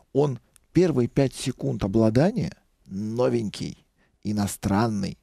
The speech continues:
хорошо упакованный пикап. Как только вы выехали за пределы салона, это старый китаец, который вообще никому не нужен в принципе. И если вас разочарование какое-то постигнет или рано или поздно возникнет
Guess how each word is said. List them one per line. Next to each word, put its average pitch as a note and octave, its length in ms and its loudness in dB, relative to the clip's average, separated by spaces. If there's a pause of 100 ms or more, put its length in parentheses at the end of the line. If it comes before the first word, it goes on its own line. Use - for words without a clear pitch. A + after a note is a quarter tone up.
(140)
хорошо G2+ 440 -4
упакованный A2 600 -4
пикап. - 520 -4 (520)
Как B2+ 180 0
только B2 220 0
вы A2+ 140 2
выехали A2 600 0
за G#2 360 -4 (280)
пределы A2 380 -2
салона, C3 540 0 (260)
это - 180 -4
старый C#3+ 280 2
китаец, - 600 -4 (140)
который B2+ 280 -2
вообще A#2 340 2
никому A#2+ 300 0
не A#2+ 120 -2
нужен A2+ 280 -2
в - 120 -14
принципе. B2 580 0 (380)
И E3+ 100 -6
если A#2+ 200 0
вас B2 200 0
разочарование A#2 600 0
какое-то - 320 -4
постигнет A#2 580 -2
или A2 100 2
рано A#2 220 2
или A#2 80 2
поздно A#2 300 -2
возникнет A#2+ 540 -6